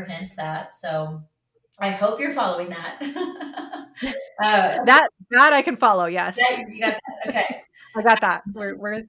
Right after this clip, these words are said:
Speaker 1: we're good so far.
Speaker 2: So when you organize as a multi-member L L C, obviously you've got two or more parties involved. And this is where things can get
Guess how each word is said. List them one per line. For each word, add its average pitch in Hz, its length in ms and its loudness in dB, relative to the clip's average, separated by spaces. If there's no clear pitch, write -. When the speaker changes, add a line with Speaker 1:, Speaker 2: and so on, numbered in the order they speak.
Speaker 1:
we're 202 100 -10
good 196 260 0
so 196 140 -2
far. 190 320 -6
Speaker 2:
So 247 260 -8
when 233 160 -10
you 349 120 -12
organize 190 460 -4
as 196 120 -10
a 196 40 -8
multi-member 165 640 -10
L - 220 -10
L 165 80 -14
C, 165 360 -18
obviously 196 380 -14
you've 165 200 -18
got 156 200 -12
two 175 220 -16
or 170 80 -10
more 160 260 -16
parties 156 400 -12
involved. 156 500 -14
And 180 440 -6
this 233 380 -6
is 202 180 -12
where 170 560 -4
things 170 320 -14
can 180 180 -16
get 151 180 -12